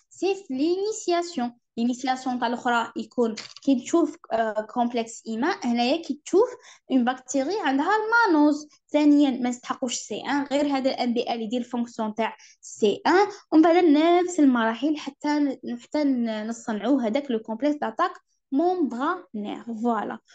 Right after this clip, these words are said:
دونك قال لك ها هو الام بي ال راح يدير الخدمه تاع سي ان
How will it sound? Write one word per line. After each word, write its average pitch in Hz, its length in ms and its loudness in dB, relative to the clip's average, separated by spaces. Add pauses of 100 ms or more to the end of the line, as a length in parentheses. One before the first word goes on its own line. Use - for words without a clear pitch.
(120)
دونك 233 180 0
قال 277 100 4
لك 269 160 -2
ها 254 80 2
هو 226 40 0
الام 269 360 0
بي 269 300 -2
ال 311 100 -8 (240)
راح 247 140 -6
يدير 233 200 2
الخدمه 285 560 -2
تاع 320 260 -4
سي - 380 -4
ان 175 100 -12